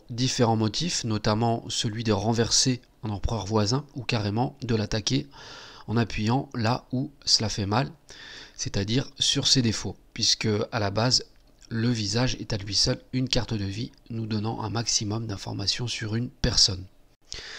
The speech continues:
Mais surtout, cet art permit avec justesse et précision de ne pas se tromper dans les futurs choix.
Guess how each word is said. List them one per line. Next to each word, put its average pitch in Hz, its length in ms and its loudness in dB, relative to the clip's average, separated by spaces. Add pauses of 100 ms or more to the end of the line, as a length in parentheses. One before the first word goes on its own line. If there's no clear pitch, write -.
(540)
Mais 131 220 12
surtout, 196 540 8
cet - 260 8
art 165 180 10
permit 131 360 10
avec 117 200 8
justesse 113 720 6 (140)
et 156 120 10
précision 135 800 6 (280)
de 135 520 8
ne 127 140 4
pas 147 180 6
se - 80 10
tromper 123 320 4
dans 127 100 6
les 117 80 4
futurs - 360 0
choix. 101 320 4